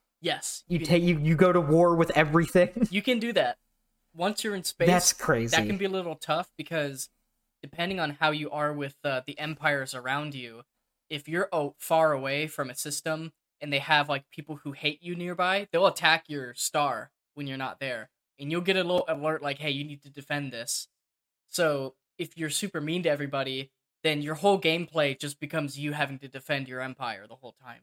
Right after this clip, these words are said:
Speaker 1: which isn't as fun.
Speaker 2: But you can do it.
Speaker 1: You can do it, though, if you want. And I'm sure there's someone out there who's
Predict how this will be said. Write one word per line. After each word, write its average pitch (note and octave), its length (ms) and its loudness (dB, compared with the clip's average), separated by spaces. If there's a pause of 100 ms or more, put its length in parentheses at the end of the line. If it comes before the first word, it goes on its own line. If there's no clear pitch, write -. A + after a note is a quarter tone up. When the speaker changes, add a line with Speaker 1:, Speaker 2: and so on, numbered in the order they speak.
(140)
Speaker 1:
which C#3+ 260 -12
isn't C#3+ 300 -14
as A#2+ 100 -18
fun. A#2 380 -14 (1200)
Speaker 2:
But D#3+ 160 2
you E3+ 80 2
can C#3+ 420 0
do D#3 200 0
it. G#2+ 180 -8 (340)
Speaker 1:
You G3 140 -4
can B3 260 -2
do A3 140 0
it, C#4 120 -4
though, E3 120 2
if D3 120 -8
you D3 80 -2
want. D#3+ 260 0 (100)
And E3 120 0
I'm E3 100 2
sure A3 240 -2
there's F3 180 -2
someone F3 260 0
out D3 200 0
there C#3+ 160 -2
who's C#3+ 440 -8